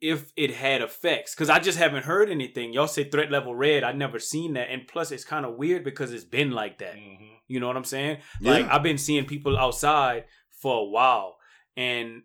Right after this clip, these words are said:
Speaker 1: and it's confusing as to why those places are still allowed to have that type of capacity.
Speaker 2: Because, okay, so I, I don't know the answer for a fact, but this is what I would assume, and someone can check me and give me some feedback.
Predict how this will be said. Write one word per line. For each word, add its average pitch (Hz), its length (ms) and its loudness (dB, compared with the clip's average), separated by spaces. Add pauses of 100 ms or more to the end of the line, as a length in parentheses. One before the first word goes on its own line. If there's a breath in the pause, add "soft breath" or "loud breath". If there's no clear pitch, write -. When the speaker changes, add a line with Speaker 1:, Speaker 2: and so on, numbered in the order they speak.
(140)
Speaker 1:
and 131 160 -2
it's 117 180 -4
confusing 147 880 -4
as 123 240 -4
to 123 120 -4
why 120 400 2
those 117 200 -4
places 113 420 -8
are 107 80 -8
still 110 360 -6
allowed 107 360 -2
to 104 100 -12
have 101 200 -12
that 104 160 -6
type 107 200 -8
of - 80 -18
capacity. - 540 -6 (180)
Speaker 2:
Because, 151 840 -4 (180)
okay, 127 220 -6 (140)
so 131 320 -4
I, 123 140 -2 (300)
I 123 140 0
don't 135 340 -6
know 180 120 -6
the 196 80 -8
answer 151 360 -8
for 156 200 -10
a 156 40 -10
fact, - 260 -16 (520)
but 110 160 -10
this 113 160 -12
is 139 140 -14
what 147 120 -6
I 147 200 -2
would 160 80 -6
assume, 113 480 -12
and 92 180 -18
someone 117 380 -12
can 110 120 -14
check 120 300 -8
me 117 180 -10
and 98 120 -14
give 104 100 -10
me 104 60 -14
some 104 160 -18
feedback. 92 400 -12